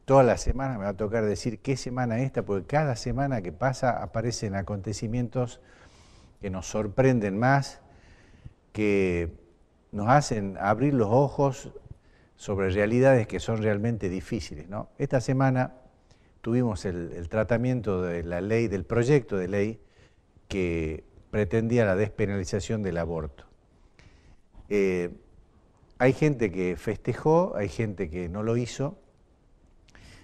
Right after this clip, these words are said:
Yo creo que el único ganador de todo esto es el conjunto de la sociedad, porque se ha podido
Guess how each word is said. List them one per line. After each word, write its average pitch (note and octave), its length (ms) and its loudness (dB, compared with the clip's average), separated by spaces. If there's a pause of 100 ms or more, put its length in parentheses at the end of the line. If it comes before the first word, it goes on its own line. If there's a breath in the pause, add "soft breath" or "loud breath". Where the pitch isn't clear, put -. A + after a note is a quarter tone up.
(120)
Yo C3 80 -4
creo D3+ 160 6
que A#2 120 4
el A2 100 4
único C3 360 2
ganador B2+ 560 6
de G2+ 140 2
todo A#2 300 2
esto C#3 300 0
es A2 180 0
el F2 180 -10
conjunto A2+ 680 -2
de F#2 80 0
la F2 140 -4
sociedad, A2+ 600 0 (800 soft breath)
porque G2 260 -4
se C3 140 4
ha C3 120 0
podido B2 720 4